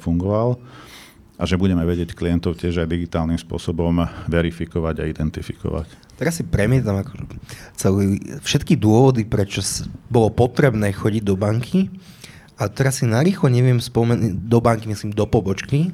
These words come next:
Speaker 2: na akúkoľvek pobočku. Prečo je ešte potrebné ísť na pobočku? Si nepamätám, kedy som naposledy musel navštíviť pobočku, s výnimkou toho, keď si chcete vložiť cez bankomat napríklad cash.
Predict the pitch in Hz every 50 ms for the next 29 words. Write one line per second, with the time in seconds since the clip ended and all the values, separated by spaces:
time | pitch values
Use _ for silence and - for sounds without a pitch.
0 | - 156 120 104 101 - - - - 123 120 - 113 113 110 107 107 - 107 107
1 | 123 131 127 - - 175 175 - - - - - - - - - - - - -
2 | - - - - - - - - - - - - - - - - - 160 170 -
3 | 311 262 160 - - 107 - - 104 - - 104 104 98 104 101 98 - - 90
4 | 98 95 98 98 95 95 - 101 92 95 95 - - - - 104 - - - -
5 | - 110 113 113 - 127 120 120 117 - 110 107 101 110 107 98 - - 104 101
6 | 101 101 101 101 - 104 - - 107 104 95 101 101 101 101 101 - - - -
7 | - - - _ - 104 101 - - 104 98 98 98 104 - - - 127 110 104
8 | 110 - 110 110 113 131 131 - - - - 156 156 165 170 165 - - - -
9 | - - 120 127 156 185 214 196 175 - 143 135 127 - 131 127 135 127 127 -
10 | 117 - - 113 - - 123 113 113 113 101 110 107 104 104 104 101 101 - 104
11 | 98 98 104 98 98 101 98 107 101 95 90 90 98 98 90 - 98 92 - -
12 | 95 95 - - - 92 87 - - - -